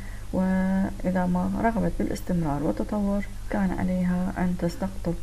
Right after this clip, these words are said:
تلك المواهب بشكل مستمر. مخاطر الفشل بالإبداع أيضًا من المخاطر التي يجب دراستها بعناية، فبقاء الشركات يعتمد على ابتكار الأشياء الجديدة التي تحفز المستهلكين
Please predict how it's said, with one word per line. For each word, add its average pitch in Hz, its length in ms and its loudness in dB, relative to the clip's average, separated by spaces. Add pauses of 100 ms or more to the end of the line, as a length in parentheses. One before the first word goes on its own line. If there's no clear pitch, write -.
(120)
تلك 196 200 -4
المواهب 165 560 0
بشكل - 320 -2 (120)
مستمر. - 340 -4 (640)
مخاطر 262 480 -2
الفشل 180 420 0
بالإبداع 160 580 0 (400)
أيضًا 165 200 2
من 143 220 -2
المخاطر 208 540 -2 (100)
التي 160 360 -2
يجب 160 280 -2
دراستها 196 640 0
بعناية، 190 540 2 (520)
فبقاء 185 920 0
الشركات 180 600 0
يعتمد 156 460 -2
على 185 160 0
ابتكار 190 420 -2
الأشياء 196 560 -2
الجديدة 175 580 2 (420)
التي 165 280 2
تحفز 196 440 -2
المستهلكين 180 880 0